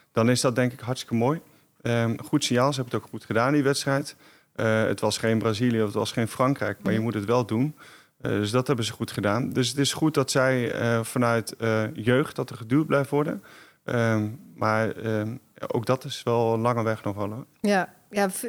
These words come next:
Speaker 2: vinden jullie, eh, vind jij ook, Julia, dat, dat er ook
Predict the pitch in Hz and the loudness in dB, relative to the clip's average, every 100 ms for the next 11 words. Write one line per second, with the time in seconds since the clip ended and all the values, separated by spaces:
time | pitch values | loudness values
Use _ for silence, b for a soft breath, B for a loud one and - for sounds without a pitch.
0 | 208 185 - 269 254 285 277 262 247 233 | -12 -8 2 4 4 4 4 4 4 2
1 | 262 240 240 202 226 226 220 220 175 208 | 2 4 4 2 -2 -2 2 2 2 2
2 | 226 277 294 - 233 233 - | 2 4 2 2 2 0 -4